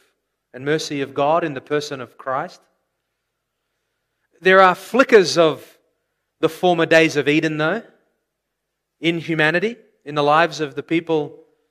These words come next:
of the world. Why? Because as humanity, they manifest the Imago Dei, Latin for the image of God.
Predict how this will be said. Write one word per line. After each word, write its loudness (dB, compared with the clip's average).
of -16
the 0
world. 2
Why? 2
Because -2
as 2
humanity, -2
they -2
manifest 2
the -6
Imago 2
Dei, 4
Latin 0
for -6
the -4
image -2
of -8
God. 0